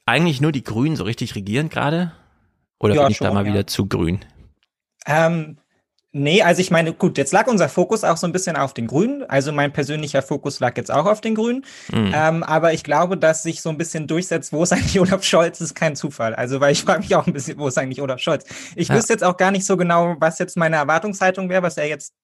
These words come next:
Speaker 2: täglich machen soll. Aber obwohl Angela Merkel auch relativ wenig aufgetreten ist, war sie irgendwie präsenter. Und ich bin mir nicht ganz sicher, ob man, also,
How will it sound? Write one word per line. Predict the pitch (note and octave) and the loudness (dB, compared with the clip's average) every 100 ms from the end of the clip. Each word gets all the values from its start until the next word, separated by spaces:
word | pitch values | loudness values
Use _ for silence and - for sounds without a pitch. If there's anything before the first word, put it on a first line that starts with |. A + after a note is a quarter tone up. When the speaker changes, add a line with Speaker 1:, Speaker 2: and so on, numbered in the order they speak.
| - | -6
Speaker 2:
täglich | D#3 E3 E3+ | -4 -4 -4
machen | D3+ D3+ F#3+ | -2 -2 0
soll. | F#3 | 2
Aber | D#3 D3+ | 2 2
obwohl | D3+ C#3+ F3 G3+ G3+ - - | 0 2 2 2 -2 -20 -14
Angela | D3+ D#3+ E3 | -6 -2 0
Merkel | D#3 D#3 D#3+ | 2 0 0
auch | D3+ D#3 F3 | -2 -2 0
relativ | D3 F3+ F#3 F#3 | 2 2 0 -4
wenig | E3+ E3+ D3+ | -2 -2 0
aufgetreten | D3+ D#3+ F#3+ G3+ F#3+ | -2 -2 -4 -4 -4
ist, | F3 | 0
war | D3+ E3 | 2 2
sie | F#3 | 2
irgendwie | E3 E3+ F#3 F3+ | -2 -2 -2 -6
präsenter. | - D#3+ C#3+ C#3+ B2+ A#2 | -4 0 0 0 -2 -2
Und | C#3+ | -4
ich | D#3 | -6
bin | - F#3 | -4 -2
mir | G3+ | -2
nicht | G3 | -4
ganz | F#3 F3 | -4 -4
sicher, | F#3 F#3 E3 | -4 -2 0
ob | D#3+ | 0
man, | D#3 C#3 | 0 -2
also, | C#3+ C#3 | -2 -2